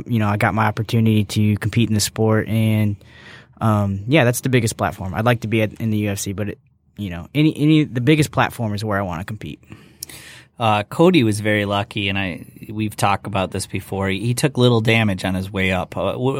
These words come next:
Speaker 2: w-, your career, like, how much
Speaker 1: Opposite.
Speaker 2: damage have you?
Speaker 1: Opposite,
Speaker 2: Opposite?
Speaker 1: of course. <laughs>
Speaker 2: That, that's difficult
Speaker 1: Yeah.
Speaker 2: because, like,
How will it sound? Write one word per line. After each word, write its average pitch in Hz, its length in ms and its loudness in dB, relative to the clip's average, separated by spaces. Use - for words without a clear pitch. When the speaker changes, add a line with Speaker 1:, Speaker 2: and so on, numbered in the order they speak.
Speaker 2:
w-, 101 180 -6
your 151 180 6
career, 101 460 0
like, - 360 -4
how 123 120 -6
much 127 120 2
Speaker 1:
Opposite. 135 260 4
Speaker 2:
damage 123 180 0
have 113 120 -2
you? 107 100 -4
Speaker 1:
Opposite, 113 380 2
Speaker 2:
Opposite? 104 200 -2
Speaker 1:
of 135 60 -2
course. 95 240 -6
<laughs> - 40 -10
Speaker 2:
That, 160 200 0
that's 165 240 2
difficult 135 460 0
Speaker 1:
Yeah. 123 220 2
Speaker 2:
because, 131 180 2
like, 127 220 0